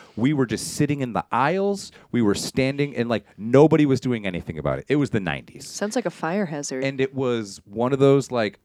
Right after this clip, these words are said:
Speaker 1: horror movies where everybody in the theater is, like, standing up and yelling and cheering. Like, it was so fun.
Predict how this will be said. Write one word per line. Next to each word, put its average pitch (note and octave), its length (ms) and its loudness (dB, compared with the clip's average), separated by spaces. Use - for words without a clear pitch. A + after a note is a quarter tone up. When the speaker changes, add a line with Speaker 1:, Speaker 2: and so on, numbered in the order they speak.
Speaker 1:
horror B2 380 6
movies G2 400 -4
where F#2+ 380 -2
everybody G#2+ 600 0
in F#2 80 -8
the F2 80 -8
theater D#2 300 -8
is, D2 80 -12
like, C#2+ 140 -16
standing A#2 520 -6
up - 160 -8
and - 160 -20
yelling G2+ 400 -4
and - 120 -20
cheering. G#2 460 -4
Like, F2 180 -4
it C3+ 100 2
was C3+ 160 2
so F2+ 340 0
fun. - 280 -16